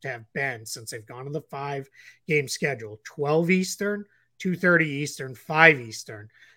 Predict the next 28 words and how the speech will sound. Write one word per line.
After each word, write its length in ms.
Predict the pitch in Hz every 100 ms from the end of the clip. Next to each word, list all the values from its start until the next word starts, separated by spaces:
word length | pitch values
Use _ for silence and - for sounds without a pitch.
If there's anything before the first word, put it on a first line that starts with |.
| -
And 80 | 135
there's 140 | 135
a 80 | 123
little 220 | 143 208
break 340 | 190 170 165
from, 180 | - -
like, 180 | 123 117
seven 280 | - 135 143
thirty 300 | 160 147 139
to 60 |
eight. 360 | 131 143 107 107 _ _ - _
And 80 | 131
then 160 | 143 139
at 120 | 139
eight 160 | 180
o'clock, 400 | 214 180 151 143
it 80 | -
picks 180 | 160 -
back 300 | 165 143 -
up 120 | 131
again. 440 | 127 135 165 123 120 _ _ _
I 140 | 135
think 180 | 175 143
that'll 300 | 143 147 196
be 140 | 180 147
Lakers 420 | 135 135 135 123
at 180 | 110 -
Mavericks. 540 | 139 170 247 254 -